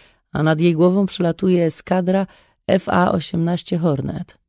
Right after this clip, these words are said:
O'Connor zwerbował dwunastoosobową grupę. Moss była jedną z zaledwie trzech kobiet, a przed upływem kilku dni odpadli dwaj faceci, nie mogąc podołać fizycznym wymaganiom instruktorów.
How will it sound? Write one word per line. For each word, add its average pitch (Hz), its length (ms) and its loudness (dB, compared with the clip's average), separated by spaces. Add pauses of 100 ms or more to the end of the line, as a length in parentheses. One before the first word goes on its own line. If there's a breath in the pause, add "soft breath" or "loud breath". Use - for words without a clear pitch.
(960)
O'Connor 156 520 0
zwerbował 143 500 -2
dwunastoosobową 139 960 -2
grupę. 147 420 -10 (380 soft breath)
Moss 156 240 2
była 139 320 0
jedną 143 480 -2
z 139 40 -6
zaledwie 147 460 0
trzech - 320 -6
kobiet, - 520 -12 (460 soft breath)
a - 140 -6
przed 233 240 0
upływem 220 460 2
kilku 254 400 -4
dni 175 420 4
odpadli 208 540 0
dwaj 185 280 4
faceci, 202 540 -2
nie 180 120 4
mogąc 185 320 2
podołać 175 420 0
fizycznym 170 560 0
wymaganiom 151 580 -2
instruktorów. 165 840 -8